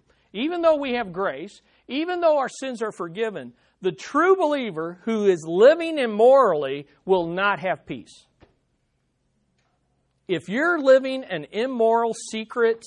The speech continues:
sinful lifestyle and you're at peace, the first thing you need to ask yourself is, "Am I born again?" Because the Spirit of God, the Holy Spirit of God, ought to be going nuts because you're taking Him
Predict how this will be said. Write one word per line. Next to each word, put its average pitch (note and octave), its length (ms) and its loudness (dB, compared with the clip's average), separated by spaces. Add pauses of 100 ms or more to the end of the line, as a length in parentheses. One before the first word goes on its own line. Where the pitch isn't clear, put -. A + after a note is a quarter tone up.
(100)
sinful G#3+ 580 -4
lifestyle F3+ 800 -2 (260)
and D#3 200 -8
you're A3+ 200 4
at - 200 -4
peace, G#3 440 -10 (300)
the D#3 80 -6
first G#3 380 0
thing G#3 160 -4
you G3 60 -8
need F#3+ 160 -8
to F3+ 100 -6
ask E3+ 280 -4
yourself C#3+ 460 -8
is, C3+ 300 -10
"Am D#3 200 -10
I D3+ 120 -6
born C#3 320 -10
again?" A#2+ 320 -16 (1700)
Because D#3 280 -6
the C#3 140 -12 (140)
Spirit A3+ 380 2
of A#3 80 -4
God, C#3+ 480 0 (160)
the C#3+ 140 0
Holy C#4 760 4
Spirit A#3+ 400 -8
of A3+ 100 -14
God, C#3 400 -2 (240)
ought E3+ 180 2
to E3 60 0
be C#3+ 340 -8 (140)
going E3+ 640 -2
nuts - 580 -6 (500)
because D3 340 -8
you're E3 140 -6
taking E3 480 -10
Him C#3+ 460 -8